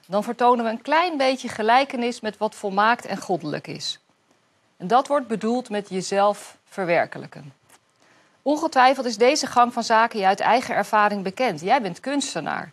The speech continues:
En als zodanig heb je een aantal beelden vervaardigd. Als zo'n beeld nu echt gelukt is, als je de afbeelding van een mens hebt weten te bevrijden van bijkomstigheden en hebt teruggebracht tot een zuivere vorm,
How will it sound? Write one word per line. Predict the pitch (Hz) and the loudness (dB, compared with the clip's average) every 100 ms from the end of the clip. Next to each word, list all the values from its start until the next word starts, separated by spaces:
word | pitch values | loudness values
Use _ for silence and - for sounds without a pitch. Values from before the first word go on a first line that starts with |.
| _ _ _ _ | _ _ _ _
En | 196 | -2
als | 214 - | 0 4
zodanig | 269 285 196 175 180 202 | 4 4 4 4 4 -2
heb | 247 | -6
je | 254 | -4
een | 220 | 0
aantal | 262 247 175 | 0 0 -4
beelden | 160 262 254 160 | -2 -2 -2 -6
vervaardigd. | 165 - 156 147 147 156 - - _ _ _ _ | -8 -4 -2 -2 -4 -10 -18 -20 _ _ _ _
Als | 202 220 | -4 -2
zo'n | 269 | -2
beeld | 233 262 269 | 0 0 0
nu | 254 - | -4 -4
echt | 254 311 | -4 -4
gelukt | - 226 226 254 | -6 -4 -2 -4
is, | 285 381 - - _ _ _ _ | -8 -8 -10 -14 _ _ _ _
als | 214 | -6
je | 240 | -2
de | 220 | -2
afbeelding | - 294 - 240 214 202 | 2 2 2 -2 0 -2
van | - 196 | -4 -4
een | 196 | -2
mens | 208 254 233 | 0 0 -2
hebt | 208 175 | -4 0
weten | 220 247 240 | 0 0 -4
te | 196 | -8
bevrijden | 180 - 220 247 247 | -8 -4 2 2 2
van | - 202 | -4 -2
bijkomstigheden | 185 185 240 254 247 - 214 220 240 240 - _ | -2 -4 -8 -8 -8 -4 -2 -2 -4 -8 -20 _
en | - 202 | -4 -2
hebt | 202 | -2
teruggebracht | - 247 302 220 208 208 | -2 -6 -4 -2 0 0
tot | - 196 | -4 -10
een | 180 | -6
zuivere | - 202 262 233 | 2 2 2 -2
vorm, | 202 - 196 220 247 | -10 -4 -2 -2 -4